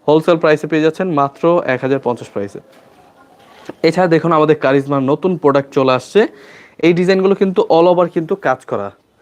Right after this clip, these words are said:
all over কাজ করা। যারা কিনা সিল-, এ, সিকোয়েন্স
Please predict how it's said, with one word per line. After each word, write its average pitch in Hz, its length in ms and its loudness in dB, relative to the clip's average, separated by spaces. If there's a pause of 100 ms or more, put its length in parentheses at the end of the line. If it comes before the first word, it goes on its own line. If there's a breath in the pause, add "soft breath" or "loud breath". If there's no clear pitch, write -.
(460 soft breath)
all 160 180 4
over 190 140 2
কাজ 160 240 -2
করা। 214 200 0
যারা 147 200 2
কিনা 147 320 -2 (200)
সিল-, 151 200 2
এ, 131 280 2
সিকোয়েন্স 185 500 2